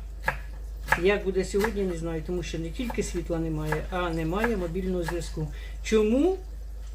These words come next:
Ми не знаємо. І нам цибульку не потрібно обсмажити, щоб вона була золотиста. Нам потрібно, щоб вона така віддала трішки, е, і свій смак, і аромат,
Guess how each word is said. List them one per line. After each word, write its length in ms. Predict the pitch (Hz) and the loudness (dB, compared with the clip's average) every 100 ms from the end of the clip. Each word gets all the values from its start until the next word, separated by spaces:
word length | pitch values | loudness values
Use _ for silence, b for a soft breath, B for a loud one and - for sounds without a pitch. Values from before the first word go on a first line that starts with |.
| - | -6
Ми 140 | 208 226 | -2 0
не 140 | 135 | -2
знаємо. 340 | 120 123 127 139 - - - - - - - - - - - - - - - - - - - - - - - - - - - - - - - - - - - - - - - - - - - - - - | -4 -4 -4 -6 -8 -8 -8 -8 -8 -8 -8 -8 -8 -8 -8 -8 -8 -6 -8 -8 -8 -8 -6 -6 -4 -6 -8 -8 -6 -6 -6 -6 -6 -6 -8 -8 -8 -8 -6 -6 -8 -6 -4 -4 -6 -6 -6 -8 -10 -4
І 80 | 202 | 0
нам 280 | 226 247 226 | 4 2 2
цибульку 480 | 240 226 233 226 202 | 0 0 0 4 4
не 240 | 233 262 | 6 4
потрібно 560 | 254 240 233 214 196 202 | 2 0 -2 0 0 0
обсмажити, 640 | 190 - 214 202 196 196 | 0 -2 -2 0 0 -2
щоб 180 | - 175 | -2 0
вона 200 | 196 190 | 2 2
була 340 | 185 185 170 | 4 4 4
золотиста. 840 | 156 202 185 - 208 285 - 226 | 4 6 4 4 2 0 0 0
Нам 180 | 190 190 | 0 0
потрібно, 380 | 185 185 190 190 | -2 -4 -2 0
щоб 180 | - 170 | -2 -2
вона 180 | 180 170 | -2 -2
така 280 | 180 180 | 0 0
віддала 400 | 165 165 185 175 | 0 2 2 2
трішки, 400 | 165 165 - 165 160 B B B - | 0 -2 -4 -4 -4 B B B -2
е, 260 | 180 165 165 | 4 4 4
і 260 | 180 185 | 2 0
свій 320 | 151 - 190 160 | 0 0 0 0
смак, 340 | 190 185 175 190 | 0 2 2 2
і 80 | |
аромат, 520 | 180 175 190 247 349 | 4 4 4 4 2